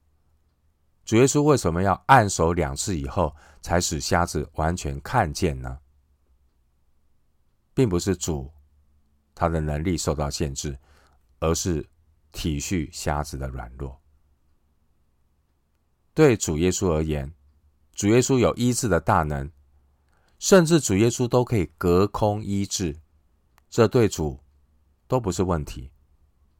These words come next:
但主耶稣他凭己意行事，主耶稣有他的意念。瞎子经历医治的神迹，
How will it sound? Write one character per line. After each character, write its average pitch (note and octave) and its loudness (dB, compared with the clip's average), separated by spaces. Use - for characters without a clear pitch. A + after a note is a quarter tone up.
但 G#2+ 6
主 F2 -6
耶 F2+ 4
稣 G2 -2
他 F#2 0
凭 A2 2
己 D#2+ -2
意 F2 -2
行 - -2
事， D#2+ -4
主 F#2+ -2
耶 A2+ 4
稣 B2+ 0
有 F#2 0
他 E2 -4
的 D2 -4
意 E2 -4
念。 D2 -6
瞎 A2+ 4
子 F#2 -2
经 G2 -2
历 F#2+ 0
医 F2 -2
治 - -6
的 D#2 -4
神 D2 -4
迹， D#2+ -6